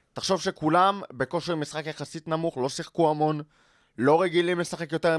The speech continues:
אה, יותר מדי אחד עם השני, ואין להם את הוונדייק בהגנה שיעשה להם את הסדר, ואין להם את הסלאח שיקח את הכדור ש-, אה, שמשהו לא הולך.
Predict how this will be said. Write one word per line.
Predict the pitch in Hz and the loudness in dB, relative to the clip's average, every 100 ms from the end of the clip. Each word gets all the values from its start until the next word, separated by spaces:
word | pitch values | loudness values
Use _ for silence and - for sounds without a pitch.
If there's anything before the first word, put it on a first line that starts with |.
| 151 | -2
אה, | 90 120 131 | -6 -4 -2
יותר | 127 - 147 | -2 0 0
מדי | 147 143 | 2 2
אחד | 147 135 | 0 -2
עם | 135 | -4
השני, | 123 147 170 - _ _ | -2 -2 -4 -6 _ _
ואין | 101 143 190 | 2 4 6
להם | 196 | 2
את | 185 | 2
הוונדייק | 160 151 143 160 151 | 2 2 4 2 4
בהגנה | 143 147 147 151 | 2 4 2 0
שיעשה | - 139 151 | 0 -2 0
להם | 143 139 | 0 0
את | |
הסדר, | 127 - 151 151 165 156 _ _ _ - | -2 0 2 4 2 2 _ _ _ -2
ואין | 120 139 | 4 4
להם | 170 160 | 4 0
את | 151 | -2
הסלאח | - 165 156 - | 2 4 4 2
שיקח | 156 143 131 151 | 2 2 0 -4
את | 156 | -4
הכדור | 147 135 143 127 | -2 0 0 0
ש-, | 143 131 127 113 _ _ _ _ _ - | 0 2 0 -6 _ _ _ _ _ 0
אה, | 123 | 0
שמשהו | 123 - 139 156 - | 2 0 2 2 2
לא | 151 | 4
הולך. | 151 147 170 185 | 6 6 2 0